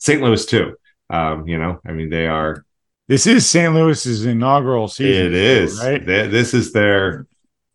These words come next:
Speaker 1: this is
Speaker 2: That's
Speaker 1: their
Speaker 2: insane.
Speaker 1: debut season, and they are
Speaker 2: Fourteen wins, nine losses, and two draws
Speaker 1: Yeah.
Speaker 2: in twenty-five games.
Speaker 1: Yeah.
Speaker 2: That's, that's really impressive.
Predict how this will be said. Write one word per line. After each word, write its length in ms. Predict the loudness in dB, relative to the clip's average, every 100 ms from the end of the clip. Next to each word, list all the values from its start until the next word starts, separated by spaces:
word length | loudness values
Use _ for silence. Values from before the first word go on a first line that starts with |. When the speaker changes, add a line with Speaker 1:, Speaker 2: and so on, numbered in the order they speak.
| _
Speaker 1:
this 180 | -10 -6
is 160 | -6 0
Speaker 2:
That's 120 | 2
Speaker 1:
their 180 | 4 2
Speaker 2:
insane. 320 | 0 -4 -2
Speaker 1:
debut 500 | 2 2 2 0 0
season, 520 | 0 0 0 0 -4
and 340 | -4 -8 -10 -14 _
they 180 | 0 2
are 240 | 4 2
Speaker 2:
Fourteen 380 | 0 -2 -2 -2
wins, 420 | 0 0 -2 -2
nine 480 | -4 -4 -2 -2 -2
losses, 480 | -2 -2 -4 -10 -10
and 160 | -12 -8
two 240 | -4 -4
draws 520 | -4 -4 -2 -4 -6
Speaker 1:
Yeah. 40 | -8
Speaker 2:
in 60 | -16
twenty-five 600 | -10 -8 -8 -8 -10 -10
games. 300 | -10 -12 -10
Speaker 1:
Yeah. 220 | -10 -8 -6
Speaker 2:
That's, 340 | -6 -8 -14
that's 400 | -10 -8 -8 -10
really 380 | -6 -4 -4 -8
impressive. 600 | -12 -12 -12 -12 -18